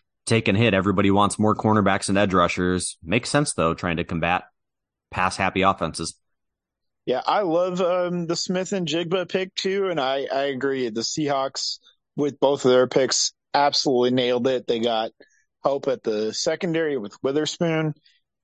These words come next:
Speaker 2: and then they've kind of got their Lockett replacement for once Lockett kind of moves on. But next year, they've got Metcalf and Lockett and Smith-Njigba as their top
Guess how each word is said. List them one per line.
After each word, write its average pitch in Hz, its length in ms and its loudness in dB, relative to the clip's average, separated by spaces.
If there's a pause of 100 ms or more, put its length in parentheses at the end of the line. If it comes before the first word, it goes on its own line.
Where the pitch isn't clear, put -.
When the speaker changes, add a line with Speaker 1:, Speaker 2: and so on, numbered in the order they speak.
(100)
Speaker 2:
and 131 160 -2
then 127 160 0
they've 120 280 -2
kind 151 220 -2
of 127 120 -6
got 135 260 -2
their 120 160 0
Lockett 127 440 -2
replacement 120 640 -6
for 123 120 -2
once 113 320 -2
Lockett 120 400 -2
kind 120 240 -4
of 107 80 -2
moves 113 360 -2
on. 113 500 -2 (460)
But 127 200 -2
next 151 380 -4
year, 143 320 0
they've 120 200 -2
got 120 320 -2
Metcalf 143 760 -4
and 110 340 -2 (300)
Lockett 131 480 -2
and 117 180 -2
Smith-Njigba 131 920 -2
as 113 100 -6
their 113 240 -2
top 113 280 -4